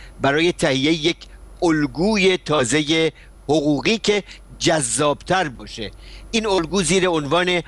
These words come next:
آی پی سی، ایران پترولیوم کانترکت، آماده شده، ولی به نظر میرسه که هنوز جذابیتی برای شرکت‌های غربی نداره.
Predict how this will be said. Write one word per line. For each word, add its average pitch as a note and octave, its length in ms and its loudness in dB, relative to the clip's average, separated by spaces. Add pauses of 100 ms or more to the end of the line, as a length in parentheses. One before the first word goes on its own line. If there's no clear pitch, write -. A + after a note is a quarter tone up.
(220)
آی D3 220 2
پی C#3 220 -2
سی، E3+ 360 0 (260)
ایران F3+ 340 2
پترولیوم D#3+ 600 -2
کانترکت، D#3+ 600 0 (500)
آماده F3 440 2
شده، D#3 300 -2
ولی F3 180 0
به E3+ 200 0
نظر D#3+ 420 0
میرسه F#3 380 -2
که G#3+ 200 0 (220)
هنوز G3 640 -2 (280)
جذابیتی D#3+ 800 0
برای D3 500 2 (160)
شرکت‌های C3 540 0
غربی B2 400 0
نداره. C#3+ 420 -4